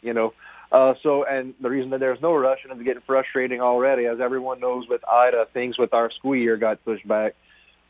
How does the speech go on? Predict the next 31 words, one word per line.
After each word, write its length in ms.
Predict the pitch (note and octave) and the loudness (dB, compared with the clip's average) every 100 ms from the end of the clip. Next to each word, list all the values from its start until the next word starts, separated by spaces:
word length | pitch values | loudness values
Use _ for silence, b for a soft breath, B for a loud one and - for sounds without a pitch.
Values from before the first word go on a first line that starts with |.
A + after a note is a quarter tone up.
| - | 0
So 160 | C3+ C3 | 2 4
the 80 | B2 | 2
date 200 | C3 C3+ | 0 2
of 120 | C3 | 0
our 120 | C3+ | -2
first 320 | - C3+ B2+ | -4 -8 -8
game 260 | A#2+ C3+ B2 | -10 -10 -6
actually 340 | A#2+ A#2+ B2+ | -6 -6 -6
falls 340 | A#2+ B2 B2 A#2 | -2 -2 -2 -2
on 140 | A#2+ | 0
our 160 | B2 A2+ | 2 2
academic 540 | A2 A#2+ B2 B2+ B2+ | 0 -2 -4 -4 -2
awards 340 | C3 D3 D3 | 2 2 2
night, 240 | A2+ G2 F2+ | -2 -4 -6
which 180 | G2 A2+ | -10 -10
many 200 | A2 A#2 | -4 0
of 100 | A#2 | 2
our 120 | A2+ | 2
kids 220 | - A#2 | 0 -4
participate 640 | A#2 - B2 B2+ - B2+ | -4 -4 -4 -4 -2 0
in 80 | B2+ | 0
and 160 | B2+ A2 | 0 0
all 180 | A2+ | 0
of 80 | A#2 | 2
our 140 | A#2 A2+ | 0 -2
teachers 500 | - B2 B2 A#2+ A#2 | -6 -4 0 0 2
are 120 | A2 | 0
required 480 | G#2+ - A2 A2+ G#2+ | 0 2 4 4 0
to 80 | G#2+ | -6
be 200 | D3+ A#2+ | -2 -2
at. 220 | A2 | -2